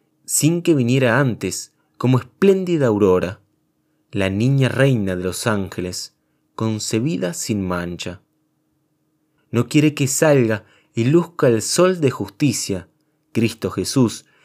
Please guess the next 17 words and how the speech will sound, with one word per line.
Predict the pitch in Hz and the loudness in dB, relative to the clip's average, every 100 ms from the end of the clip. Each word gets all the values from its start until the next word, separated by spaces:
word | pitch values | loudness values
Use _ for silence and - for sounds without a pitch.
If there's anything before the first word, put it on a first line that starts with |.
| _ _ | _ _
sin | - 190 196 | -2 0 2
que | 185 | 2
antes | 175 170 135 | 0 0 -2
nazca | 123 165 131 - 95 92 _ _ _ _ | 0 0 -2 -8 -10 -10 _ _ _ _
en | 117 | -2
las | 120 - | -2 0
almas | 160 180 170 143 | 0 0 -2 -4
espiritualmente | 113 123 104 - 107 107 147 123 - 90 - _ _ _ - | -4 -2 -2 0 0 2 2 0 -4 -10 -10 _ _ _ -4
la | 113 120 | -2 0
Madre | 131 160 175 165 131 | 0 0 0 0 2
de | |
la | 101 95 | 2 2
Gracia. | 92 90 - 98 95 _ _ _ _ _ _ _ _ | 2 0 -4 -8 -12 _ _ _ _ _ _ _ _
No | - 113 110 | -4 -2 -2
quiere, | - 135 120 | 2 2 2
en | 101 | 0
fin, | 131 123 110 | 0 0 -2